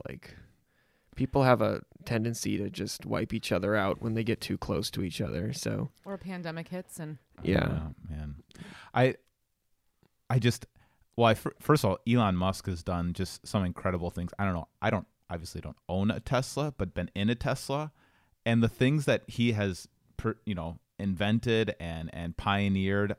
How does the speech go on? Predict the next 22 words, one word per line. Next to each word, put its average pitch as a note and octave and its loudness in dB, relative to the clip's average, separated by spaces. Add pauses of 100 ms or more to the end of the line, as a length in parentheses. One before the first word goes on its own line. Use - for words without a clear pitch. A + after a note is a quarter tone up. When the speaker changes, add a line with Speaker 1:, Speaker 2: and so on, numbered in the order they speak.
Speaker 3:
are, D#2+ -6
are F2+ 0
pretty G#2+ -2
incredible. E2 -6 (520)
But - -8
man, F#2+ -2 (380)
he - -16
just A2 -6
takes G2+ -6
these G2 -4
ideas F2+ -4
to - -12
the F2 -4
next E2+ -6
level. F2 -2 (1000)
And G2+ -2
it's F#2+ -6
bizarre. G#2 4
I G#2 0
mean, G#2+ 2 (480)
I A#2 4
think B2 0